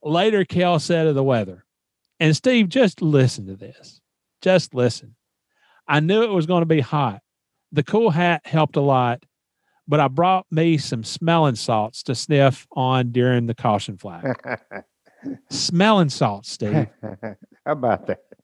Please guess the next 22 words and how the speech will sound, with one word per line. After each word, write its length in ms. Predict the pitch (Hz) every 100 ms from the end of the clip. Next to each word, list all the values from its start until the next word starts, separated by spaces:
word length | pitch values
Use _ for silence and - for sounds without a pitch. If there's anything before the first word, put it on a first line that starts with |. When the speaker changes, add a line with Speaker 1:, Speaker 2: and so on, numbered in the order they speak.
| _ _ _ - -
Speaker 1:
Isn't 380 | 196 262 294 -
that 260 | 180 190
crazy? 720 | - - 151 220 180 110 101 - _ _ _ _
Speaker 2:
I'm 360 | 104 98 98 90
telling 300 | 104 123 -
you. 80 | - _ _
You 120 | 104
go 160 | 113 131
to 260 | 131 123 120
any 160 | 135
length, 540 | 170 190 208 156 - - _ _ _ _ _
you 100 | 107
know, 220 | 107 139
to 220 | - 95
survive 520 | 87 87 107 147 110
in 80 | 98
a 20 |
race 200 | 95 139
car 200 | - 87
in 80 | 87
the 100 | 90
heat. 240 | 113 107